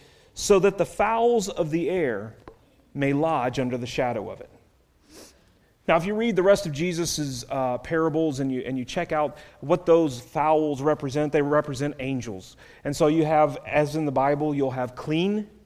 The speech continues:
birds and you'll have unclean birds. So with angels, you'll have clean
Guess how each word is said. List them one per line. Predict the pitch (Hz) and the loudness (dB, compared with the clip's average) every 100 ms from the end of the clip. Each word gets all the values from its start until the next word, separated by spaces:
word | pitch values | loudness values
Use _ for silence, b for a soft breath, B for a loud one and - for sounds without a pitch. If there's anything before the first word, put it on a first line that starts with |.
| _ 135 | _ -8
birds | 131 127 175 180 - b b | -4 -4 -4 -8 -14 b b
and | 127 | -6
you'll | 147 143 | -2 0
have | 147 143 - | 0 -2 -2
unclean | 220 220 160 135 | -2 0 0 -2
birds. | 123 98 104 - b b b b | -2 -6 -8 -18 b b b b
So | - 180 160 | -2 4 4
with | 180 | 6
angels, | 147 151 185 170 | 2 2 2 2
you'll | 170 139 | 0 2
have | 139 139 | 0 -2
clean | - 165 202 220 208 | -4 -2 0 0 -4